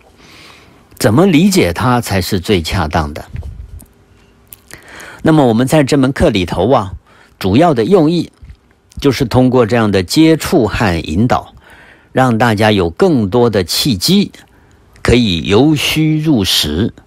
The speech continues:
探离得诸，找到一个最鲜活的、最自然的路径，去进入这个生机勃勃的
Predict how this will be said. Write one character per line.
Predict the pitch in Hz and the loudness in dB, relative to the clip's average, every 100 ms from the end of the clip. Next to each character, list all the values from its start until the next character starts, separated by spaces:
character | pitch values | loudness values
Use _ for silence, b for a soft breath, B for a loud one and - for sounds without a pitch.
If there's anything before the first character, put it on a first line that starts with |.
| - - | -20 -8
探 | - 175 123 82 | -2 0 0 -2
离 | 73 76 104 | -4 -4 -4
得 | - 80 87 | -2 -2 -2
诸， | 104 151 180 - _ B B B B B B B B - | -2 -2 -4 -8 _ B B B B B B B B -4
找 | 107 | 0
到 | 160 147 | 2 2
一 | 143 | 0
个 | 160 151 | 0 0
最 | 170 143 | 2 0
鲜 | - 170 165 156 | 2 2 2 0
活 | 87 104 | 0 0
的、 | 147 131 - - | 2 -2 -4 -4
最 | 127 104 | 0 0
自 | 87 165 127 | -2 -2 0
然 | 90 80 139 | 0 0 2
的 | 143 | 2
路 | 139 160 101 | 2 0 2
径， | 180 147 - _ B B B B B _ _ | 0 0 -4 _ B B B B B _ _
去 | - 117 | -4 -2
进 | 139 120 | 2 2
入 | 113 101 | 2 0
这 | 113 98 | 0 0
个 | 92 | 0
生 | - - 131 123 | -4 0 0 0
机 | 110 113 110 | 0 -2 -2
勃 | 82 87 101 | -2 -2 -2
勃 | 82 78 | -4 -4
的 | 82 80 | -4 -6